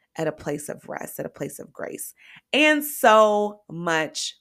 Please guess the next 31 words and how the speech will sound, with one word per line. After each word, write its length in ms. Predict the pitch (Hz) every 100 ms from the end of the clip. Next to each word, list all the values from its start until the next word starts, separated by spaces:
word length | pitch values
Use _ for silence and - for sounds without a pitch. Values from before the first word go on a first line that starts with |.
| -
more. 580 | 160 165 131 87 76 -
What 200 | 170 247
has 260 | 254 196 -
happened 640 | 170 160 - 185 190 196 _ _ _ _ -
in 160 | 180
the 100 | 170
last 640 | 151 147 147 151 160 - - _ _
three 600 | 180 170 165 160 165 175 - _ _ _ _ _ _ -
courses, 720 | - 185 185 - 196 285 294 - - - - _
because 280 | 170 180 160
this 240 | 190 185
one 140 | 175 156
in 120 | 156
February 380 | 151 151 151 143
will 100 | 147
be 120 | 147
the 100 | 147
fourth 380 | - 151 151 156
one, 320 | 151 147 147
is 220 | 160 151
that 180 | 160 143
Holy 420 | - 170 185 190
Spirit 380 | 196 - 165 160
has 240 | 156 151
come 400 | - - 165 165 165
in 560 | 160 147 143 151 151 - _ - - - _ _
and 240 | 175 180 165
given 380 | 190 175 170 - _
each 580 | 202 220 226 - - - _
participant 760 | - 190 - 180 - - 165 -
exactly 840 | 151 143 147 147 147 156 147 147